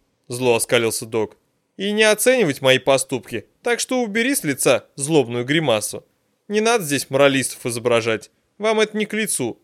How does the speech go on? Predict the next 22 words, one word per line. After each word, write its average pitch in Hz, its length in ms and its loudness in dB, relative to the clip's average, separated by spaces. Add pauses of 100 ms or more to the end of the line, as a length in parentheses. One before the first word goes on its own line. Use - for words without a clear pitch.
сами - 340 0
не 127 120 0
ангелы. 107 500 0 (640)
Да, 147 260 4
каждый 143 380 2
сам 135 240 2
за 131 100 -6
себя. 120 440 -4 (440)
И 123 120 -4
с - 60 -4
кем 156 240 2
в 147 40 4
этой 151 200 4
каше 240 380 0
вариться, 117 460 4
выбираю 254 460 2
сам». 113 400 0 (560)
Он 117 160 -6
немного 131 320 0
помолчал 127 540 2
и 160 40 0
продолжил. 113 720 0